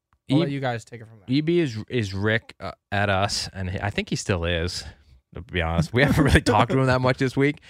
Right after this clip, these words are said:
Speaker 2: Um, on Monday on the show,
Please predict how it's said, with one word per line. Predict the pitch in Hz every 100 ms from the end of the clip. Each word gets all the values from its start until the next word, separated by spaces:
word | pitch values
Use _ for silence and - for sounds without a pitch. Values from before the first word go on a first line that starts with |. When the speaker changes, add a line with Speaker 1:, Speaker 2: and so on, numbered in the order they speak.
| - - - _ -
Speaker 2:
Um, | 110 110 104 101 98 98
on | 123 120
Monday | 120 127 151 151 147
on | 117 113
the |
show, | 110 - 80 73 90